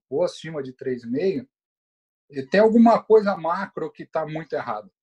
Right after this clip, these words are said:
Se tiver abaixo de dois e meio, é muito importante investigar como é que tá a fibra fisicamente da dieta. Tamanho de partícula picada, se às vezes é indicativo de usar um feno ou não, tentar encontrar alguma,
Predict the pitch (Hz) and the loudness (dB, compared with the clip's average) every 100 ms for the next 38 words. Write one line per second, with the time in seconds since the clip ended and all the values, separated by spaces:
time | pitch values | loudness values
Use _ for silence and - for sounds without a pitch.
0 | _ - - 214 196 208 202 180 180 165 | _ -12 -6 -2 2 2 0 -4 -6 -6
1 | 165 196 208 185 208 214 202 185 165 170 | -2 0 0 0 -4 -4 0 0 0 -6
2 | 170 151 151 - 147 160 180 190 - 165 | -8 -8 -8 -8 -2 0 2 0 -4 -6
3 | - 175 202 - 190 185 180 - 196 180 | 0 2 2 2 2 2 0 0 0 0
4 | - 175 - 160 156 147 147 147 143 139 | -4 -8 -6 -8 -8 -8 0 0 2 0
5 | - - _ _ _ _ _ _ _ 151 | 0 -6 _ _ _ _ _ _ _ 0
6 | 165 151 147 143 135 139 139 135 123 - | 0 -2 2 2 2 -2 -2 -4 -8 0
7 | 185 180 175 165 151 147 - 147 - _ | 4 4 4 4 4 2 0 -12 -18 _
8 | _ _ _ _ _ _ 143 135 175 160 | _ _ _ _ _ _ 0 4 4 4
9 | 156 156 147 151 139 147 143 139 135 135 | 0 -4 -4 -2 -2 -8 -6 -2 0 0
10 | 131 - - 170 180 160 139 123 165 180 | -2 -4 -6 -2 0 0 -2 0 0 0
11 | 139 - 180 180 185 214 214 202 175 165 | -4 -6 -4 -2 0 2 4 4 4 2
12 | 175 180 165 175 185 160 | 2 2 0 -2 -4 -4